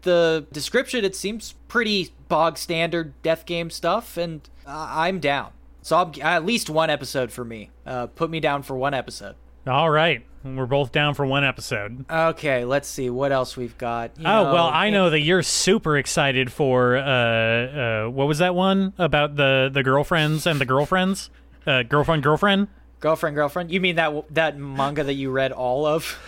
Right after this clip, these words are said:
Speaker 1: <laughs>
Speaker 2: <laughs> Listen, we're not talking about me right now.
Speaker 1: <laughs>
Speaker 2: I, all I know is that you've been nonstop yammering in the Discord about how excited you are to finally have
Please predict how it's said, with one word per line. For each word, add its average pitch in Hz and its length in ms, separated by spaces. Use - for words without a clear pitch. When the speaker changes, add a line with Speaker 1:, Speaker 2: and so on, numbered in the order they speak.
Speaker 1:
<laughs> - 180
Speaker 2:
<laughs> - 120
Listen, 196 400
we're 220 100
not 330 160
talking 285 200
about 269 180
me 277 140
right 214 260
now. 156 380
Speaker 1:
<laughs> - 1500
Speaker 2:
I, 196 360
all 220 340
I 262 180
know 208 300
is 160 140
that 151 120
you've 165 260
been 156 260
nonstop 156 720
yammering 151 520
in 156 100
the 147 60
Discord 135 480
about 123 240
how 131 220
excited 135 520
you 131 140
are 127 100
to 120 100
finally 131 440
have 117 400